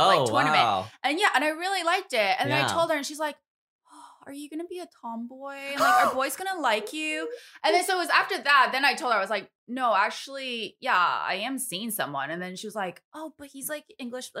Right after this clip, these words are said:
Speaker 1: So, like, every, every single step that I take along the way is, like, never correct and never right. And then, so when I finally got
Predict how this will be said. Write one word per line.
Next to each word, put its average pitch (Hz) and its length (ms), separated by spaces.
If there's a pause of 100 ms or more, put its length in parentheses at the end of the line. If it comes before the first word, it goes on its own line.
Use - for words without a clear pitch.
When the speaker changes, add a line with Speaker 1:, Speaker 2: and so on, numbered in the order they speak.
(100)
Speaker 1:
So, 277 140
like, 277 200
every, 277 420
every 262 320
single 285 320
step 190 380
that 190 100
I 180 80
take 185 200
along 160 280
the 160 80
way 143 240
is, 165 100
like, 160 160
never 180 320
correct 165 480
and 180 80
never 160 260
right. 160 360 (520)
And 262 120
then, 285 100
so 277 200
when 247 100
I 240 120
finally 294 520
got 233 300